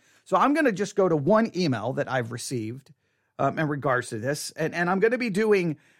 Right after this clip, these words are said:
I'm gonna be doing a little bit more work on this as well, because I'm, I'm still,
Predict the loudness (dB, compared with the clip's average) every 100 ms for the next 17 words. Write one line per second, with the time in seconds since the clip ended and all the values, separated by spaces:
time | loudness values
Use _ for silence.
0 | _ _ -4 -2 0 0 2 2 4 4
1 | 2 2 0 2 2 4 2 0 -8 -20
2 | _ _ 2 2 4 2 2 0 2 2
3 | 4 4 4 2 0 0 0 0 0 -4
4 | 2 6 6 4